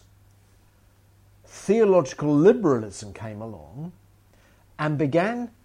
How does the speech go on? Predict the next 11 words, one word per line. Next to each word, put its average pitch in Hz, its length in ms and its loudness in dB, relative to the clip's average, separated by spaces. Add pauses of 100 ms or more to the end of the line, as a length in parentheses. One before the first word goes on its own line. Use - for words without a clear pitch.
(100)
making 202 580 -2
out 180 260 -2
an 151 100 -2
argument 147 880 -6 (560)
that 160 160 -6
suggested 165 600 -4
that 165 220 -2
actually 180 400 -4
the 160 120 0
Bible 147 460 -6
texts - 1080 -12